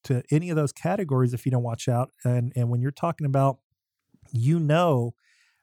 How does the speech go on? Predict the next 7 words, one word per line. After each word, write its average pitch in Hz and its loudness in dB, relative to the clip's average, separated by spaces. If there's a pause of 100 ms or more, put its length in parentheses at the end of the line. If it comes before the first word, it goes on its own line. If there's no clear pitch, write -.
that 131 2
incidents 170 -2
are 147 2
occurring 147 -2
that 131 0
could 156 0
endanger 147 -2